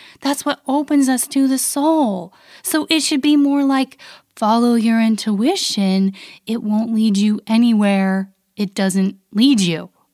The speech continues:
I mean, that sounds so silly, but it's so true. We want to ensure that somehow we can be kept safe from heartbreak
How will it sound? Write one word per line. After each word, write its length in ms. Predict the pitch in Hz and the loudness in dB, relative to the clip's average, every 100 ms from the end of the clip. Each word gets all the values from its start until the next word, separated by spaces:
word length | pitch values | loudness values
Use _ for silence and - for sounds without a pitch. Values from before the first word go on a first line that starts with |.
| _ | _
I 100 | - | 2
mean, 360 | 269 277 262 247 _ - | 4 4 4 0 _ -2
that 200 | 277 269 | 0 0
sounds 400 | - 294 294 269 | 2 2 2 0
so 140 | 254 | -2
silly, 340 | 262 - 294 285 | -4 -2 0 0
but 120 | 302 | -2
it's 160 | 285 | -4
so 440 | - - - 277 294 | -6 -8 -8 -6 -6
true. 720 | - - - 330 392 359 220 - - - | -8 -10 -6 -4 -2 -2 -4 -8 -14 -2
We 180 | 269 | 2
want 240 | 285 294 294 | 4 4 2
to 160 | 294 | 2
ensure 540 | 285 269 240 269 269 247 | 2 0 2 2 4 2
that 160 | 214 208 | 0 -2
somehow 560 | - 247 208 262 262 | 0 0 4 4 4
we 160 | 226 240 | 2 2
can 160 | 262 | 2
be 120 | 247 247 | 2 2
kept 260 | 208 220 | -2 -4
safe 420 | - - 247 247 | -2 0 0 -2
from 260 | 214 - 214 | -4 -2 -2
heartbreak 840 | 185 - - 226 254 226 214 196 | -4 -6 -2 -2 -2 -4 -2 -4